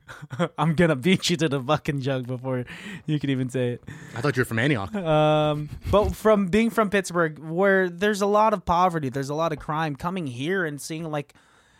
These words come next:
Speaker 1: seeing the difference in lifestyle and not being able to wrap my mind around it
Speaker 2: Yeah.
Speaker 1: because I wasn't mature enough
Speaker 2: For sure.
Speaker 1: to say it.
Speaker 2: 'Cause you don't even, it's not, I don't know if it's necessarily, necessarily maturity, uh, but it's not something that you ever think about until it's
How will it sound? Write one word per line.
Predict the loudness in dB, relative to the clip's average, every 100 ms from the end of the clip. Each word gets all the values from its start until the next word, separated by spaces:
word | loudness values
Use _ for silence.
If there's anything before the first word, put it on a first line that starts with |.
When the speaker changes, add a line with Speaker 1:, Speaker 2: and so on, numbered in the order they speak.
| _ -8
Speaker 1:
seeing | -4 2 4 6 6
the | 4
difference | 2 2 0 2 2 2 -2 -6
in | -4 -2
lifestyle | -2 2 2 2 -2 0 4 4 4 2
and | 0 0
not | 2 2
being | 0 -2
able | -2 -2 -2
to | -2
wrap | 2 2 2
my | -2
mind | 0 -2 -2 -2
around | -2 -4 -8
it | -10 -12 -6
Speaker 2:
Yeah. | -4
Speaker 1:
because | -2 0
I |
wasn't | 0 0 0
mature | -2 0 0 0
enough | -2 -8 -6
Speaker 2:
For | 0
sure. | 0 -2 -8
Speaker 1:
to |
say | -10 -10
it. | -12 -16 -10 -2
Speaker 2:
'Cause | 2
you |
don't | 4 4
even, | 2 2
it's | 2
not, | 2 -2 -4
I | -2
don't | 2
know | 4
if | 2
it's | 0 0
necessarily, | 0 2 2 4 2 -2 -6 -4
necessarily | -2 0 2 2 4 2
maturity, | 2 4 2 0 -8 _ -20 -20 -20 -6
uh, | 0 2 2
but | 2 0
it's | 2
not | 0 2
something | 2
that | 4
you | 2
ever | 2 2
think | 2 2
about | 0 -2 0
until | 2 4 2
it's | 0 -8